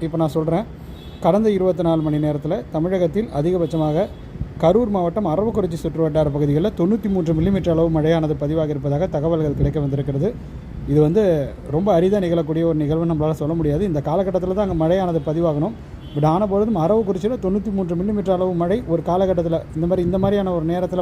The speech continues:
பதிவாகுதுங்கும் போது, அங்க இருக்கக்கூடிய சில நண்பர்களுக்கு இது மகிழ்ச்சிகரமான விஷயமாகவும் இருக்கலாம், சில பேருக்கு இது கொஞ்சம் கஷ்டமான விஷயமாகவும் இருக்கலாம். It depends, சப்ஜெக்டிவான விஷயம்னு சொல்லலாம்.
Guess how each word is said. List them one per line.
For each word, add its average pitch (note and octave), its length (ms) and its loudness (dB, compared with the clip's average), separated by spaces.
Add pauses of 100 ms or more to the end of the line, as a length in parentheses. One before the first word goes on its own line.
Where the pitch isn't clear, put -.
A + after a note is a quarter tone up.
பதிவாகுதுங்கும் E3+ 560 0
போது, E3+ 240 -2 (420)
அங்க F#3+ 260 4
இருக்கக்கூடிய G3 680 2 (520)
சில G3 200 0
நண்பர்களுக்கு G3+ 760 2
இது E3+ 140 0
மகிழ்ச்சிகரமான G3+ 680 2
விஷயமாகவும் F#3+ 540 -2
இருக்கலாம், F#3 380 -2
சில G3 220 2
பேருக்கு A3 380 2 (460)
இது G3 140 2
கொஞ்சம் F3 580 0 (240)
கஷ்டமான G#3+ 380 0
விஷயமாகவும் F3+ 520 -2
இருக்கலாம். D3+ 300 -4 (140)
It D#3 80 -6
depends, F3 420 -2
சப்ஜெக்டிவான F3 520 0
விஷயம்னு D#3+ 240 -2
சொல்லலாம். C#3+ 340 -4